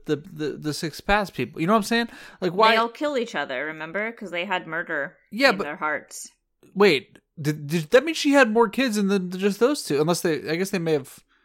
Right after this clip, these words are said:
Speaker 1: they could have banged before they died, I guess.
Speaker 2: <laughs> Yeah,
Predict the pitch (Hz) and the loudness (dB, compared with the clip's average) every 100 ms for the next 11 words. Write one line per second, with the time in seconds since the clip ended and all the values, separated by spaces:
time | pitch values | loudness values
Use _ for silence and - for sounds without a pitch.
0 | _ _ _ _ _ _ _ _ _ 165 | _ _ _ _ _ _ _ _ _ -4
1 | 233 208 151 151 139 131 - 135 127 - | 2 2 4 2 0 -6 -6 -4 -4 -6
2 | - - 127 - - - - _ _ _ | -8 -10 -10 -10 -12 -14 -20 _ _ _
3 | _ _ _ _ - - - - - - | _ _ _ _ -10 -10 -12 -20 -20 -20
4 | _ _ - _ - 240 | _ _ -20 _ -10 -8